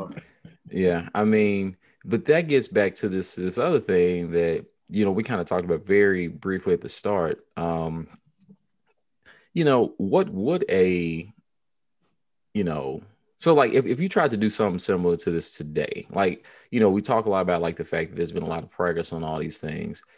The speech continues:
and yet at the same time, the commodification of music has made it such that you don't see in any genre any,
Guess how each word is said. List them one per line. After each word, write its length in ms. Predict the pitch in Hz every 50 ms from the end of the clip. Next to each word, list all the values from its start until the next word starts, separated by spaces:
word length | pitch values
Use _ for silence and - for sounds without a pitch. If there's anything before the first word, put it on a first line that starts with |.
| _ _ _ _ _ _ _ _ -
and 100 | 127 123
yet 140 | 123 117 113
at 100 | 104 87
the 80 | 104
same 280 | - - 117 110 107 104
time, 200 | - 117 107 98
the 80 | 90
commodification 920 | 87 - 101 101 101 95 92 - - 85 - 101 92 90 - - 90 85 -
of 420 | - 78 82 80 78 78 76 76
music 720 | 82 82 95 107 110 101 82 85 82 80 - - - - - _ _ _ _ _ _ _ _
has 920 | - 95 92 87 82 82 80 78 78 78 78 78 78 78 76 - - - - _ _ _ _ _ _ _ _ _ _
made 360 | 101 85 90 92 92 92 85
it 100 | 85 80
such 340 | - - 90 85 82 - -
that 200 | - 82 76 67
you 160 | - 98 117
don't 200 | 127 123 98 90
see 480 | - - - - - 107 104 104 98 90
in 100 | 80 80
any 240 | 90 110 127 120 101
genre 500 | 80 85 85 82 82 82 82 82 82 -
any, 500 | - - 87 90 87 85 80 80 78